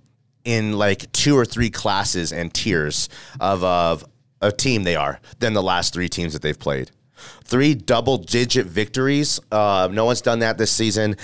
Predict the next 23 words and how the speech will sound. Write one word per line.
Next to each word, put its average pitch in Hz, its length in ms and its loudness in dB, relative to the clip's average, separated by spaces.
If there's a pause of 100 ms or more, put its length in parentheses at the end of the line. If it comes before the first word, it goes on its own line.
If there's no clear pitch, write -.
(140)
They 113 100 2
give 117 200 0
up 120 200 0
eight 127 240 0
point 123 300 0
seven 120 420 2
P 123 220 -2
P 117 200 0
G 113 280 0
points 110 280 0
per 117 140 -2
game, 104 280 0
does 98 200 2
the 104 80 0
defense. 98 420 -2
That's 101 220 0
the 107 100 -2
best 92 300 0
in 87 80 -6
the 85 100 -2
N 85 80 0
F 82 180 -6
L. 80 300 0